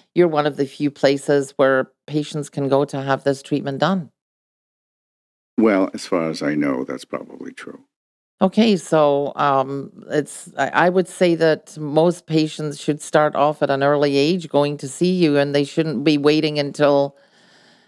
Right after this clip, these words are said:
Speaker 1: it's too late in the game.
Speaker 2: I think most patients should have their mouths checked to see if they have even the beginnings of periodontal disease, 'cause the earlier you treat it, the better it is,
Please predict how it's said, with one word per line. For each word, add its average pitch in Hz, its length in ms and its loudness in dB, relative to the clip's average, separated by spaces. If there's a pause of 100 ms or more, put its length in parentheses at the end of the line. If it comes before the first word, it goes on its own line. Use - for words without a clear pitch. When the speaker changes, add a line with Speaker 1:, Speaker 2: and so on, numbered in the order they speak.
(100)
Speaker 1:
it's 160 240 2
too - 180 0
late 160 220 4
in - 80 -6
the 147 60 -4
game. 151 560 0 (500)
Speaker 2:
I 90 140 -2
think 98 360 0
most 90 400 0
patients 82 440 -2
should 73 280 -4
have 71 260 -6
their 73 160 -4
mouths 64 380 -10
checked - 500 -2 (300)
to 82 100 -8
see 95 320 2
if 90 140 0
they 82 160 -2
have 73 280 -4 (680)
even 110 260 4
the 90 80 0
beginnings 78 580 -2
of 67 140 -10
periodontal 64 540 -6
disease, - 320 -10
'cause - 220 -4
the - 100 -4
earlier 127 420 4
you 123 220 4
treat 117 300 2
it, 107 200 0 (360)
the 82 60 -10
better 104 400 2
it 95 60 0
is, 90 340 2